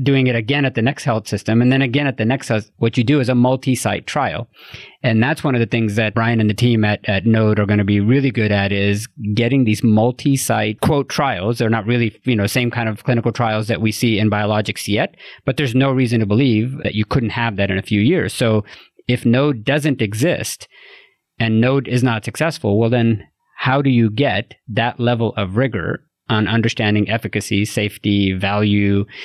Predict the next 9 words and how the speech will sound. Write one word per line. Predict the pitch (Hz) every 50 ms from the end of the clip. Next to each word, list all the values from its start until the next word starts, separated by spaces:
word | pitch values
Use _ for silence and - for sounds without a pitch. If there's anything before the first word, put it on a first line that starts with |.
| - - - - -
et | 117 -
cetera? | - 131 127 110 101 90 87 98
So | - - 131 120 113 113 110 - _ - - - - _ -
one | 101 101 107 120 135 135
thing | 143 147 139 131 127 123 117 - -
as | 117 110 101
we | 110 110
bring | 101 98 123 127 131 120
partners | - - 120 110 90 127 113 110 107 107 104 104 101 -